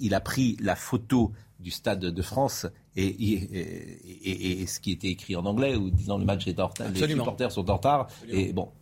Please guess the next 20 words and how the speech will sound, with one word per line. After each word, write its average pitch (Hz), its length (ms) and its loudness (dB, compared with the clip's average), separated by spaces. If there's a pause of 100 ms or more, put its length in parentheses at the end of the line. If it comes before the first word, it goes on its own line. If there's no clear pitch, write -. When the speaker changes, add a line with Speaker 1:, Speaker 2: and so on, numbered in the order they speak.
Speaker 1:
et 101 180 2
il 104 160 4
dit 110 100 2
ceci 110 280 2
est 110 100 0
un 98 80 6
mensonge, 98 400 2
personne 107 300 0
n'est 95 180 0
en 90 60 4
retard. 139 240 4
Il 104 80 2
y 92 40 4
a 90 40 2
des 92 100 2
foules 127 240 0
qui 98 140 2
volent 113 160 6
les 98 80 2
spectateurs, 98 580 2